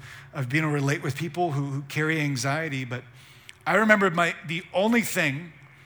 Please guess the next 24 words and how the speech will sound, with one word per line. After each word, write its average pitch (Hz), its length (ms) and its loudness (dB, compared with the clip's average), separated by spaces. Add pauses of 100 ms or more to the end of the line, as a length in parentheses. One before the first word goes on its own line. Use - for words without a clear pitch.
(680)
that 170 220 -2
brought 165 300 2
me 156 120 -4
peace, - 560 -12 (1120)
the 143 120 -8
only 185 140 0
thing 190 220 -2
in 170 80 0
the 151 80 0
midst 160 320 -2
of 143 80 -4
this 123 420 -4
was, 135 520 -6
um, 120 420 -8
I 139 80 -4
would 131 240 -4
go 143 200 0
outside, 143 480 -2 (1300)
and 127 140 -6
I 117 80 -6
put 143 180 -6
in 160 80 -4
my 151 100 -2
AirPods, 135 560 -6